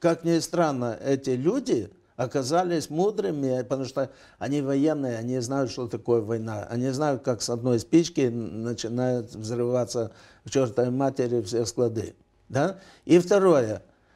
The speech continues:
это вот то, что ты упомянул, э, вот сейчас, что в Аргентине, в стране прекрасного танго,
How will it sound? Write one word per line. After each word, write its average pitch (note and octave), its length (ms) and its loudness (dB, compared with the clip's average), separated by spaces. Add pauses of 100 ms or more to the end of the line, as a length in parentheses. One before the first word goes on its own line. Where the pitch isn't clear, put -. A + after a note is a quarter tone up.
(240)
это E3+ 320 4
вот D#3 340 2
то, F3+ 160 6
что E3 220 2
ты D#3 180 2
упомянул, B2+ 880 0
э, G#2+ 280 -2
вот A2 260 -2
сейчас, A2 640 -4
что C3+ 220 -2
в B2 100 -2
Аргентине, F3+ 840 0 (580)
в - 80 -16
стране D#3+ 400 2
прекрасного C3+ 880 0
танго, E3 680 0